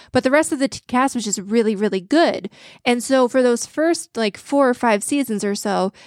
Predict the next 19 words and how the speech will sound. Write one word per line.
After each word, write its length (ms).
you 140
had 200
a 80
really 560
stellar 580
standout 580
cast 480
that 120
everyone 440
connected 420
to. 400
But 140
if 160
you 120
looked 260
at 180
even 260
watching 440
the 380